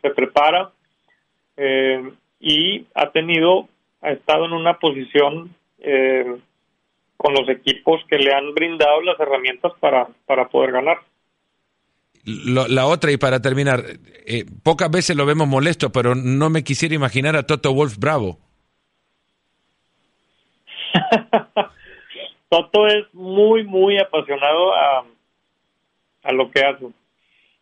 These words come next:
Speaker 1: Y por eso se ven las emociones en la carrera, ¿no? Cuando, cuando, cuando se enoja, cuando, cuando, cuando gan-, cuando ganamos,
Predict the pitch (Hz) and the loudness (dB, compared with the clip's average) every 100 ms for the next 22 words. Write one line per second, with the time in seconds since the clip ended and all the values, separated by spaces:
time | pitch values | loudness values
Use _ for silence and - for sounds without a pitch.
0 | _ 147 147 147 147 165 175 175 156 156 | _ -6 0 2 2 -2 0 2 2 0
1 | 165 170 147 147 135 131 - 156 160 165 | -2 -2 -2 -4 -6 -8 -4 -2 -2 -2
2 | 160 139 - 131 139 135 127 156 - 139 | -2 0 0 0 0 0 -6 -6 -6 -6
3 | 127 127 117 _ _ _ _ _ _ _ | -2 -2 -4 _ _ _ _ _ _ _
4 | _ - 135 131 131 127 127 - 131 127 | _ -4 0 2 2 2 -2 -4 -2 -2
5 | 131 127 156 180 214 - 156 143 131 131 | 0 2 2 2 -2 0 -2 -2 0 2
6 | 123 120 117 _ _ _ _ - 127 123 | 2 0 -4 _ _ _ _ -6 -2 2
7 | 127 123 120 127 123 123 127 127 - 139 | 2 2 0 -2 0 2 0 -2 -2 -2
8 | 131 127 131 139 165 196 | 2 2 2 2 2 -2